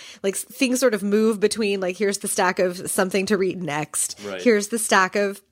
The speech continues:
Speaker 1: stuff that's a few months out. And then I have a stack of things that I've bought on my own and backlist and, like, stuff that I missed last year that I'm holding on to. 'Cause when we get to this chunk of time at the end of the year,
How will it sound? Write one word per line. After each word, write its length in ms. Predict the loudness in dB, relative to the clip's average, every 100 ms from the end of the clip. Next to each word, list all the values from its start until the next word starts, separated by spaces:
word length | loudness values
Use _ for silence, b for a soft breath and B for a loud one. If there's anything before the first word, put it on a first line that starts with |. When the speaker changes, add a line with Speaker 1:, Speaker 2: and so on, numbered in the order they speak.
| _ _ _ _ _ -6
Speaker 1:
stuff 420 | -2 2 2 0
that's 180 | -6 -6
a 60 |
few 200 | -4 -2
months 220 | -2 -2 0
out. 240 | 2 2
And 140 | 0
then 60 | 2
I 60 | 0
have 260 | 2 2 2
a 80 |
stack 460 | 0 2 2 2 2
of 240 | 0 -2 -6 B B B
things 260 | 0 2 2
that 100 | 2
I've 140 | 2
bought 180 | 2 2
on 80 | 2
my 140 | -2
own 320 | 0 2 2
and 160 | -2 0
backlist 520 | 2 2 2 0 0
and, 80 | -6
like, 140 | -8 -6
stuff 260 | -4 -4
that 100 | -2
I 80 | -2
missed 340 | -2 -2 -2 0
last 360 | 2 2 0
year 120 | -2 -2
that 80 |
I'm 100 | -4
holding 360 | 0 2 4 2
on 180 | 0 0
to. 160 | -2 -2
'Cause 140 | -2
when 80 | -2
we 80 | -2
get 160 | -2
to 80 | -2
this 180 | -6 -4
chunk 340 | -2 0 0
of 100 | -2
time 260 | -2 -2 -2
at 100 | -4
the 140 | -8
end 160 | -6 -6
of 80 | -6
the 80 | -6
year, 360 | -2 -2 -4